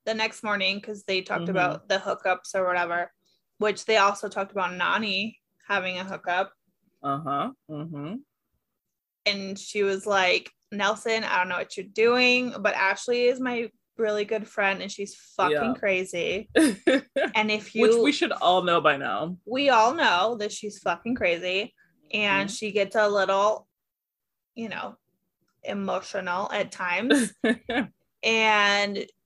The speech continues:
Speaker 1: she was like, "He's, she's gonna ruin your fucking life if you mess with her. So best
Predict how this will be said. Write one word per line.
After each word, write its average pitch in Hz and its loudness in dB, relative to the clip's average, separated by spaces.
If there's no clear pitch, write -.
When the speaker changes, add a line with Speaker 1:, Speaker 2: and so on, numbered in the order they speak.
Speaker 1:
she 214 -4
was 196 0
like, 190 0
"He's, 220 -6
she's 208 -8
gonna 214 -6
ruin 190 -2
your 220 -6
fucking 220 -4
life 240 -2
if 196 -4
you 180 -6
mess 175 -6
with 170 -4
her. 185 2
So 208 -2
best 175 -4